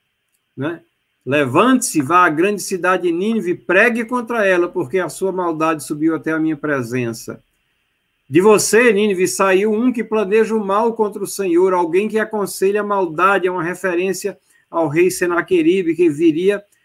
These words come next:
é, contra, é, Israel. "Ai da cidade sanguinária, cheia de mentiras, de roubo, que não solta sua presa."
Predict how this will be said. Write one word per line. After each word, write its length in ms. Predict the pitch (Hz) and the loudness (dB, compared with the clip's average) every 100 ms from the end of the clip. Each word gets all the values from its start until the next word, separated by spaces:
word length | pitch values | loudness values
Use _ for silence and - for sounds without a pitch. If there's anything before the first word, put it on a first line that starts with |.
| _ - | _ -6
é, 180 | 147 151 | -2 -2
contra, 720 | - 160 175 185 196 196 190 _ _ - | 0 0 0 0 -2 -2 -4 _ _ -8
é, 600 | 147 147 143 139 127 - | -4 -2 -2 -2 -4 -6
Israel. 800 | - 123 127 165 160 151 180 170 _ _ - 131 123 _ _ _ _ _ _ | -8 -8 -4 0 2 2 0 -4 _ _ -10 -8 -8 _ _ _ _ _ _
"Ai 280 | - 180 220 | 0 4 4
da 160 | 190 196 | 4 0
cidade 500 | - 190 170 185 175 | 2 2 4 2 0
sanguinária, 800 | - 202 190 185 170 180 170 160 | -4 -4 -2 -2 0 0 0 -2
cheia 400 | - - 208 208 | -4 2 4 4
de 100 | 202 | 2
mentiras, 640 | 190 165 160 180 185 175 | -2 -2 -4 -6 -4 -4
de 120 | 156 190 | -2 -4
roubo, 480 | 131 160 196 165 | -2 2 2 2
que 100 | 160 | -4
não 200 | 196 202 | -4 -6
solta 500 | 170 - 202 208 208 | -8 -4 -2 -2 -4
sua 300 | 190 - 196 | -8 -6 -6
presa." 640 | 165 165 170 185 151 127 123 | -4 2 4 6 4 -2 -10